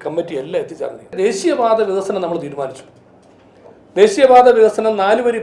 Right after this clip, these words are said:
പാതയായി വികസിപ്പിക്കുന്നതിന് എൻ എച്ച് ഫോർട്ടി സെവനും എൻ എച്ച് സെവൻറ്റീനും തീരുമാനിച്ചിട്ട് ഒരു വർഷമായി. കേന്ദ്ര ഗവൺമെന്റുമായി സ്റ്റേറ്റ് സപ്പോർട്ട് അഗ്രിമെന്റിലേക്ക് നമ്മൾ വന്നു. സംസ്ഥാന മന്ത്രിസഭയുടെ അംഗീകാരം തന്നു.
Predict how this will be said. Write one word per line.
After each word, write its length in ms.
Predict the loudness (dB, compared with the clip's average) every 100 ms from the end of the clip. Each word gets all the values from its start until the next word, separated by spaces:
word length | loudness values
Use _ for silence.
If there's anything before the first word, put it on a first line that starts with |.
| -2
പാതയായി 400 | -2 0 0 0
വികസിപ്പിക്കുന്നതിന് 600 | -4 -6 -10 -10 -8 -8 -8
എൻ 80 | -8
എച്ച് 120 | -8 -8
ഫോർട്ടി 300 | -6 -6 -8 -6
സെവനും 260 | -6 -6 -6
എൻ 60 | -8
എച്ച് 120 | -8 -8
സെവൻറ്റീനും 400 | -8 -8 -8 -10
തീരുമാനിച്ചിട്ട് 460 | -10 -10 -10 -10 -10
ഒരു 60 | -10
വർഷമായി. 280 | -10 -14 -20 _ _ _ _ _ _ _ _ _ -4
കേന്ദ്ര 220 | 0 4 6
ഗവൺമെന്റുമായി 460 | 4 2 0 -2 -2
സ്റ്റേറ്റ് 260 | -2 -2 -2
സപ്പോർട്ട് 260 | -4 -2 -2
അഗ്രിമെന്റിലേക്ക് 540 | -2 -4 -4 -6 -10 -10
നമ്മൾ 140 | -8 -8
വന്നു. 120 | -8 -10 -10
സംസ്ഥാന 300 | -6 0 0 0
മന്ത്രിസഭയുടെ 500 | -4 -6 -6 -6 -6
അംഗീകാരം 360 | -8 -4 -4 -4
തന്നു. 140 | -12